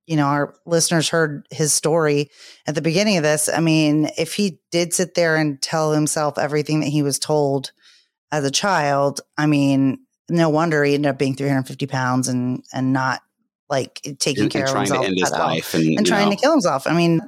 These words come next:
Speaker 1: so I think he's very, I won't say aggressive, but he's
Speaker 2: He's no
Speaker 1: very, like,
Speaker 2: nonsense.
Speaker 1: no
Speaker 2: He's no
Speaker 1: nonsense. And
Speaker 2: nonsense.
Speaker 1: I think that's because it's,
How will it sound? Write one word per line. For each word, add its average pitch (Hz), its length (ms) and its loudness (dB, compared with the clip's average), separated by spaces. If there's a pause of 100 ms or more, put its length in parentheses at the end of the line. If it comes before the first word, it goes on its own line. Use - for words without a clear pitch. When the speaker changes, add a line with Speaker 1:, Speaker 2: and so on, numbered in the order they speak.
(300)
Speaker 1:
so - 160 0
I 190 140 0
think 214 340 0
he's 156 220 -4
very, 185 600 2 (560)
I 165 100 -4
won't 170 200 -4
say 196 120 0
aggressive, 135 680 -4 (340)
but 175 120 0
he's 170 200 0
Speaker 2:
He's 160 80 0
no 185 60 2
Speaker 1:
very, 185 280 2
like, 170 260 0 (300)
Speaker 2:
nonsense. - 0 -
Speaker 1:
no 254 300 4
Speaker 2:
He's 349 100 4
no 214 80 4
Speaker 1:
nonsense. 220 600 2
And - 160 -2
Speaker 2:
nonsense. 202 80 0
Speaker 1:
I 208 120 0
think 214 260 0
that's 180 300 -2
because 190 580 0
it's, - 380 -4